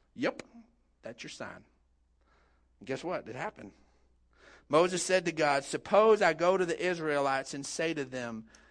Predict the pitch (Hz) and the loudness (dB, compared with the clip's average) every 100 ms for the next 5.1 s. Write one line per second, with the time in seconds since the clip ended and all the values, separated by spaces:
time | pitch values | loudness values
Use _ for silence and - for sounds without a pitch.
0 | _ - 135 156 170 190 190 170 139 135 | _ -6 -2 2 4 6 4 2 -2 -6
1 | - 147 156 156 156 151 156 123 - 156 | -2 2 4 4 0 -4 -6 -8 -8 -8
2 | 160 156 - - _ _ _ 131 143 147 | -8 -8 -12 -20 _ _ _ -8 -6 -4
3 | 147 147 156 156 131 117 104 92 101 _ | -6 -8 -10 -10 -8 -8 -8 -12 -16 _
4 | _ _ _ _ _ _ _ _ 123 127 | _ _ _ _ _ _ _ _ -8 -4
5 | 127 | -6